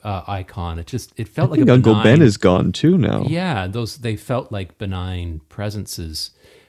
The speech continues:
Speaker 1: I'm not, you know, again, I say, I'm saying that's a politically maybe naive
Speaker 2: No, no, I,
Speaker 1: perspective,
Speaker 2: I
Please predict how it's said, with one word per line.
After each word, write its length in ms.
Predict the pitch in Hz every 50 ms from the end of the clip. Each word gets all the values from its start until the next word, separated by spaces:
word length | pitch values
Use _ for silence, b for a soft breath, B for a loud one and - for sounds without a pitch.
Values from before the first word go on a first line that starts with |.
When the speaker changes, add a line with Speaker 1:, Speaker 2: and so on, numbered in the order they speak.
| b b _ -
Speaker 1:
I'm 120 | 110 110
not, 280 | 117 117 113 92 - _
you 140 | - 143 131
know, 140 | 117 101 92
again, 300 | - 104 95 107 104 92
I 80 | 87 95
say, 260 | 98 - - 101 92 -
I'm 160 | 98 92 85
saying 200 | - - 101 92
that's 160 | 92 - -
a 40 | -
politically 720 | - _ - - 98 85 90 87 _ - 90 82 82 82 85 92
maybe 240 | 92 87 82 85 82
naive 680 | 85 85 85 80 80 82 82 85 85 85 85 82 - _ _ _ _ -
Speaker 2:
No, 240 | 190 247 269 214 143
no, 260 | 131 147 165 156 127
I, 40 | 117
Speaker 1:
perspective, 140 | 117 - -
Speaker 2:
I 40 | -